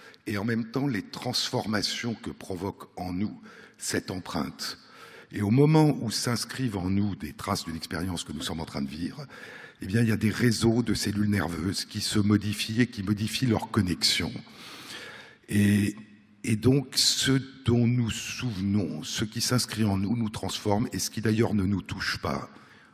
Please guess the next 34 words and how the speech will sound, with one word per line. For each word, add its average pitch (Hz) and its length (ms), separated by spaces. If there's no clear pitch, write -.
nous 92 120
ne 101 100
nous 104 220
en 104 80
souvenons 90 460
pas. 65 240
Et 98 80
donc, 143 240
il 143 40
y - 20
a - 20
une 127 100
dimension 127 680
paradoxale 113 800
dans, 76 260
dans, 76 340
dans 80 140
la 78 120
mémoire. 82 480
Si - 240
nous 131 100
sommes 139 280
capables 110 640
de 98 100
nous 101 160
souvenir 120 600
d'une 90 180
expérience 98 560
que 95 100
nous 85 180
avons 82 180
vécue, 85 520
eh - 60
bien, 107 200